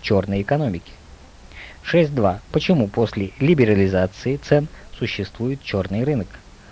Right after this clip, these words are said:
Чем он отличается от того черного рынка, который был в дореформенный период?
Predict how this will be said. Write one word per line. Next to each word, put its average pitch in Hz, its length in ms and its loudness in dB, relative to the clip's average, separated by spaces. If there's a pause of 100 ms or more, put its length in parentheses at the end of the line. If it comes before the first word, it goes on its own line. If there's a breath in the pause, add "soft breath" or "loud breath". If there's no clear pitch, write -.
(240 loud breath)
Чем 120 200 2
он 95 120 2
отличается 98 680 -2
от 90 100 -2
того 92 240 -2
черного 101 460 -2
рынка, 190 300 -2
который 202 360 0
был 160 220 -2 (220)
в 143 60 -4
дореформенный 92 760 2
период? 98 360 -6